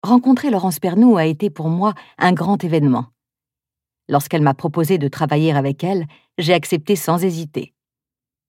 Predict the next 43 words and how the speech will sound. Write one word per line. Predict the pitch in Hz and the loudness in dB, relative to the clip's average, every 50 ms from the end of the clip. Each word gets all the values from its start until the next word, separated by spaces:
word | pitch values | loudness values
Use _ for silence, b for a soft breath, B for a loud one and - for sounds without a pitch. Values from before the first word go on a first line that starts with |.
| _ _ _ _ _ | _ _ _ _ _
Ensemble, | - 156 147 - - 151 127 131 151 214 240 233 | -2 -2 -2 -2 -2 -2 -2 0 0 -2 -4 -4
chaque | - - 190 175 - | -4 -4 -4 -2 0
année, | 160 143 147 156 190 233 240 b b b b b _ | 0 0 2 2 0 -2 -4 b b b b b _
nous | - 208 220 | 2 4 6
mettions | 220 233 240 240 - 269 254 | 6 6 6 4 2 0 0
sur | - 254 233 - | 0 -2 -6 -8
pied | - - 254 254 | -6 -2 -2 0
la | 220 202 190 | 2 2 2
nouvelle | 196 202 185 208 196 202 | 2 2 2 2 2 2
édition | 180 175 185 - - - 208 214 | 0 -2 -4 -6 -6 -4 -4 -2
de | 208 | -4
ses | 180 - 202 165 | -2 -2 -4 -4
ouvrages, | 180 170 156 135 131 127 131 135 139 143 - _ _ _ _ _ _ _ _ - | -4 -4 -2 0 0 0 0 -2 -6 -10 -14 _ _ _ _ _ _ _ _ -4
discutions | 151 156 151 - - 165 151 - - 143 135 175 214 226 | -4 -4 -4 -6 -8 -10 -8 -6 -4 -2 -2 0 0 0
et | 190 160 156 151 | 0 0 0 0
décidions | 135 175 170 151 - 170 147 147 151 156 185 | -2 -2 -4 -4 -6 -6 -2 -2 -2 0 -2
des | 185 170 | -2 -4
sujets | 156 - 180 151 151 165 165 | -4 -6 -6 -4 -2 0 -2
à | 156 | -2
traiter. | 151 - 170 151 - - - - - _ _ _ _ _ _ _ _ - | -2 -4 -8 -8 -8 -10 -12 -12 -14 _ _ _ _ _ _ _ _ 2
Nous | 214 220 233 | 4 6 6
choisissions | 220 - 262 254 220 240 240 - - 269 269 | 4 4 2 2 2 2 0 0 0 2 4
les | 233 214 | 4 2
spécialistes | - - - 233 - - 214 208 208 240 233 - 214 | 2 0 -2 -2 0 0 0 2 2 0 0 -2 -2
de | 170 196 | 0 2
notre | 196 196 180 - - | 2 2 0 -2 -4
équipe | 185 151 - 180 165 151 - - - | -6 -6 -6 -8 -8 -8 -10 -14 -12
qui, | - 185 165 151 147 143 | -8 -6 -4 -4 -2 -2
au | - 131 147 | 0 -2 -2
fil | 139 - - 190 165 143 | -2 -4 -6 -4 -2 0
des | 147 139 139 | 0 0 2
années, | 143 135 147 175 220 220 | 2 2 2 2 0 0
s'est | - - 180 151 | 0 -2 -2 -2
étoffée. | 185 151 - 180 160 - - 123 82 - _ _ _ _ _ _ _ _ _ _ _ _ _ _ _ _ _ _ _ _ _ _ - | -2 -2 -2 -6 -8 -8 -8 -10 -10 -10 _ _ _ _ _ _ _ _ _ _ _ _ _ _ _ _ _ _ _ _ _ _ -4
Nous | 180 175 165 160 | -2 0 2 2
répondions | 156 160 151 - 147 147 147 143 175 190 190 175 | 2 0 0 0 -2 -2 0 0 0 2 2 4
à | 143 135 | 4 4
l'abondant | 147 156 165 165 147 156 165 156 170 180 180 | 4 4 4 4 2 0 0 0 0 0 -2
courrier | 147 - 151 143 151 156 180 185 | -2 -2 -2 -2 0 0 0 0
des | 156 147 143 | 0 0 0
lectrices | 143 147 139 - - 208 185 151 - | -2 -2 -4 -6 -6 -6 -6 -4 -2
et | 147 | -4
lecteurs, | 135 127 - - - 135 131 151 208 - | -4 -4 -6 -6 -4 -2 0 -2 -2 -4